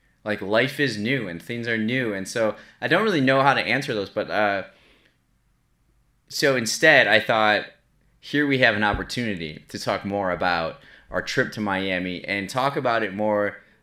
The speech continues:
uh, in depth, so that, uh, if people do want an expanded version of the summary of my trip to Miami, they can watch it on YouTube or they can listen to it on the podcast.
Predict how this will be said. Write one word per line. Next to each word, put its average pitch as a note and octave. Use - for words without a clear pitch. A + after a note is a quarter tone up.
uh, F#2+
in A2
depth, G#2+
so -
that, G#2
uh, G2+
if G#2+
people C3+
do C3+
want A2
an G#2
expanded A2+
version G2
of F2+
the F#2
summary F#2
of E2
my F2
trip -
to -
Miami, E2+
they D#2+
can F2+
watch E2+
it D#2+
on E2+
YouTube G2
or D#2+
they D#2+
can F2+
listen G2+
to F#2+
it E2
on D#2
the D#2
podcast. F#2